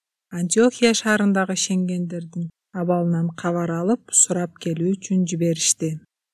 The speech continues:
Барнаба келип, Кудайдын мээримин көрүп, аябай кубанды. Жана элге «Кудайга чын жүрөктөн ишенимиңер бекем болсун», — деп насаат айтты.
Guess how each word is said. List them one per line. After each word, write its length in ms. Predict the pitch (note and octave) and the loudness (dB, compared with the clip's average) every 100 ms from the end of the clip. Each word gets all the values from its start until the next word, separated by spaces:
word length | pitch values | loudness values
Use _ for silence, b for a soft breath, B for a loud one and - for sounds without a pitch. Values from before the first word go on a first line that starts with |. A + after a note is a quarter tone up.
| _ _ _ _ - | _ _ _ _ -4
Барнаба 540 | F#3+ G3 A3+ B3+ B3 | 4 8 8 8 6
келип, 420 | - A3+ G#3 G#3 - _ _ _ _ | 6 4 6 4 0 _ _ _ _
Кудайдын 480 | G3 F#3 F3+ F#3 G#3+ | 2 4 4 8 8
мээримин 480 | A3 G#3+ G#3 G#3 G3+ | 10 8 6 8 6
көрүп, 320 | - G3 F#3+ F#3 _ - | 4 2 2 -2 _ -4
аябай 380 | F3+ F3+ F3+ F#3 | 0 2 2 0
кубанды. 680 | - G3+ G3 F#3+ F3+ E3+ F3 _ _ _ _ | 2 4 6 6 4 -2 -6 _ _ _ _
Жана 380 | F#3+ F#3+ G3+ A#3 | 2 6 8 10
элге 560 | A3+ G#3+ G3 G3 F3+ - _ _ _ _ | 8 8 4 4 4 0 _ _ _ _
«Кудайга 680 | - G3 F#3+ F3+ F#3 G#3+ A3 - _ _ - | 2 6 6 6 4 4 2 -2 _ _ 2
чын 200 | A#3 A3+ | 8 8
жүрөктөн 480 | G#3+ G3+ - F#3 F#3+ | 8 4 2 4 6
ишенимиңер 600 | - G3 F#3+ F#3 F#3 F3+ | 6 6 6 6 4 2
бекем 420 | F3 F#3 G3+ G3+ | -2 2 6 6
болсун», — 400 | G3 G3 - F3+ F3+ | 6 4 2 2 2
деп 180 | F3 | 0
насаат 560 | F3+ F3 - F#3 F3+ - | 2 2 2 2 0 -2
айтты. 480 | F3+ - - E3+ | -4 -6 -8 -8